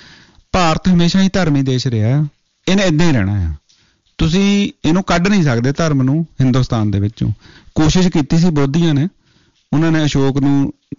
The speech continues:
ਲਾ ਕੇ ਨਾਲ ਉਹਨਾਂ ਨੂੰ ਕੱਢਣ ਦੀ ਕੋਸ਼ਿਸ਼ ਕੀਤੀ ਸੀ, ਪਰ ਉਹ ਕਾਮਯਾਬ ਨਹੀਂ ਹੋ ਸਕੇ ਲੰਬੇ ਟਾਈਮ ਦੇ ਵਿੱਚ। So, ਇਹ ਅਗਰ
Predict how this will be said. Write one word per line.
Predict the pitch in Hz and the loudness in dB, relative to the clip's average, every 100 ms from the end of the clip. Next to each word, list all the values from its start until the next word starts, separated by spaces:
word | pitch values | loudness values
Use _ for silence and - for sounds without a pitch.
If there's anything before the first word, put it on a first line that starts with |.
| - | -4
ਲਾ | 123 120 117 | -2 0 0
ਕੇ | 123 | 0
ਨਾਲ | 131 120 120 156 190 - - 285 - _ _ | -2 0 -2 -2 -6 -10 -18 -18 -20 _ _
ਉਹਨਾਂ | 131 143 | 0 2
ਨੂੰ | 147 165 - | 2 0 -2
ਕੱਢਣ | 147 151 175 | -2 0 0
ਦੀ | 170 | 0
ਕੋਸ਼ਿਸ਼ | 139 127 143 | -2 -2 -2
ਕੀਤੀ | 127 117 135 | -2 -2 -2
ਸੀ, | 160 | -2
ਪਰ | 165 | -4
ਉਹ | 156 143 | -4 -4
ਕਾਮਯਾਬ | 139 131 123 120 120 117 | -2 0 0 2 0 0
ਨਹੀਂ | 131 | 0
ਹੋ | 135 110 | 0 0
ਸਕੇ | 104 98 | -2 -2
ਲੰਬੇ | 101 101 101 101 | 0 0 0 0
ਟਾਈਮ | 101 95 95 | 0 0 0
ਦੇ | |
ਵਿੱਚ। | 98 101 - _ - - - - - | -2 -4 -8 _ -20 -20 -20 -14 -2
So, | 170 185 196 _ _ _ _ - | 0 2 -2 _ _ _ _ -2
ਇਹ | 165 208 196 | 0 2 0
ਅਗਰ | 165 175 185 | 0 -2 -4